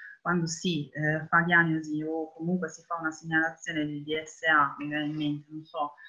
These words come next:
nelle, nella scuola secondaria di primo grado, eh, molte volte, cioè, i ragazzini se lo chiedono: "Ma perché io sono più lento degli altri?" E quando si dà un nome un po' a questo perché e gli si spiega bene che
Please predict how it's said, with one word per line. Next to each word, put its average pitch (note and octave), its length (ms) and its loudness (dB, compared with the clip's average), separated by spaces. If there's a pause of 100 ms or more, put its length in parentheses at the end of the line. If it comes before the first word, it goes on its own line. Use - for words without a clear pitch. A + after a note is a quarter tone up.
(200)
nelle, D3+ 800 2
nella D#3 220 2
scuola D#3+ 340 0
secondaria D#3+ 520 0
di D#3 120 -10
primo G3 260 6
grado, D3 580 4 (320)
eh, D3 360 -2
molte E3 300 0
volte, D#3+ 340 2
cioè, C#3+ 160 -6
i - 20 -2
ragazzini D3 400 2
se D3 160 -4
lo D3 60 -6
chiedono: C#3+ 340 -2
"Ma C3+ 140 -2
perché - 280 -12
io F#3 120 -2
sono D#3+ 260 -6
più C#3+ 140 -10
lento C#3+ 300 -6
degli C#3 240 -4
altri?" D#3 600 -2 (260)
E F#3+ 160 -6
quando F3+ 260 6
si D#3+ 160 -4
dà D#3+ 100 2
un F3 160 4
nome D#3 380 4
un D#3 200 0
po' F3+ 360 2
a - 120 -18
questo F#3 300 -4
perché D3 580 -2
e E3 100 -6
gli E3 120 0
si E3 180 -8
spiega F3+ 400 0
bene C#3 520 2 (360)
che - 320 -4